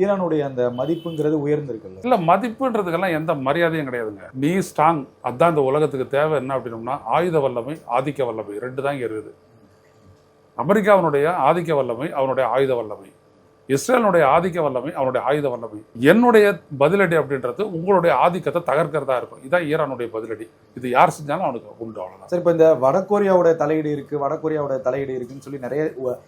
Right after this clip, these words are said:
Speaker 1: ஆங்கில ஊடகங்களையும் அந்த செய்திகள்லாம் பார்க்க முடியுது.
Speaker 2: ஆமா.
Speaker 1: இப்ப சைனா ஓ-, ஓரளவுல மறைமுகமா உதவி செஞ்சுட்டு இருந்த போல, வடகொரியாவும் உதவி செய்யாங்கிற ஒரு கோரிக்கை.
Speaker 2: உதவி செய்றாங்க, உதவி செய்றாங்க.
Speaker 1: ம்.
Speaker 2: அப்படிதான்.
Speaker 1: அந்த பயம் தான் அவங்களுக்கு
Speaker 2: காரணம் என்ன
Speaker 1: அதிகமாயிடுச்சுங்கிற
Speaker 2: அப்படின்னோம்னா, இது வந்துட்டு மிசைல் வார்.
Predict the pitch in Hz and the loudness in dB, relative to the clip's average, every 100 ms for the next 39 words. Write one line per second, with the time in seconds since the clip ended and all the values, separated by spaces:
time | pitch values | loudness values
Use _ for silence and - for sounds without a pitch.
0 | _ 110 156 208 208 190 175 175 170 185 | _ 2 2 4 6 6 6 4 2 2
1 | 180 151 151 151 151 151 147 139 139 123 | 0 -2 -4 -2 -2 -2 -2 -4 -6 -10
2 | 117 120 180 - - - - 123 135 156 | -8 -6 -6 -8 -18 -20 -6 -4 0 0
3 | 208 220 220 214 - 160 160 156 160 165 | 4 8 10 8 4 4 6 6 6 6
4 | 190 185 151 165 170 165 170 180 170 156 | 4 2 4 2 2 -2 0 2 2 2
5 | 170 165 151 135 135 127 127 131 139 214 | 0 -2 -10 -14 -10 -10 -4 0 2 2
6 | - _ _ - 151 220 214 208 214 180 | 0 _ _ -2 2 4 4 4 4 4
7 | 180 175 160 147 143 147 147 139 127 - | 2 2 -2 -2 -4 -4 -6 -6 -8 -4
8 | 143 156 196 170 156 135 107 123 151 139 | 0 2 2 2 4 2 0 -6 -6 -4
9 | 131 123 98 - 120 110 120 127 139 175 | -4 -4 -8 -12 -12 -12 -8 -2 0 0
10 | 165 165 190 185 202 202 160 - 180 214 | 8 8 8 2 2 4 6 6 8 8
11 | 208 170 175 160 151 160 180 147 185 196 | 6 4 4 4 0 0 2 2 0 -6
12 | _ _ - 185 202 202 226 190 180 220 | _ _ -10 -2 0 0 -2 -4 -2 0
13 | 196 143 120 | 0 2 2